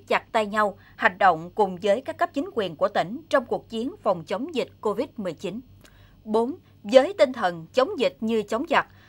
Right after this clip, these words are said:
hơn lúc nào hết, người dân Long An càng phát huy truyền thống trung dũng kiên cường, toàn dân đánh giặc. Khi chính quyền, người dân và doanh nghiệp cùng đoàn kết, quyết tâm, chung sức đồng lòng, chúng ta tin tưởng dịch bệnh sẽ được đẩy lùi,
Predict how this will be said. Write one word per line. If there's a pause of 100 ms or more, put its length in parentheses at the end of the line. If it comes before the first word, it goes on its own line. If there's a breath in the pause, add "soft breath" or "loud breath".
hơn
lúc
nào
hết, (220 loud breath)
người
dân
Long
An (120)
càng
phát
huy
truyền
thống (160)
trung
dũng
kiên
cường, (260)
toàn
dân
đánh
giặc. (360 soft breath)
Khi
chính
quyền,
người
dân (200 soft breath)
và
doanh
nghiệp
cùng
đoàn
kết, (220)
quyết
tâm, (100)
chung
sức
đồng
lòng, (400 soft breath)
chúng
ta
tin
tưởng (240 soft breath)
dịch
bệnh
sẽ
được
đẩy
lùi,